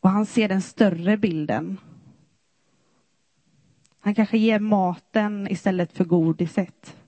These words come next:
Godiset kanske kommer senare. Alltså Gud ser vad vi behöver.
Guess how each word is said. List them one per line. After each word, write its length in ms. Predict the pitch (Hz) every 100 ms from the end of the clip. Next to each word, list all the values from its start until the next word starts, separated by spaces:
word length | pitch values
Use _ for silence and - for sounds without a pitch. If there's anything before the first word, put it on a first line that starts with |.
| _
Godiset 560 | 180 208 190 208 214 -
kanske 260 | 214 202
kommer 340 | 202 196 170 165
senare. 640 | - 190 170 156 165 185 - _ _ _ _ _ _ _ _ _ _ _ _ _ _ _ _ - - _ _ _ _ _ _ _ _ _ _ _ _ _ _ _ _ _ _ _ _ _ _ -
Alltså 320 | 180 180 -
Gud 840 | 165 - 220 226 226 226 220 - - _ _ _ _ _ _ _ _ _ _
ser 560 | - - 202 202 196
vad 180 | 190 185
vi 200 | 175 165
behöver. 640 | 160 156 170 160 160 185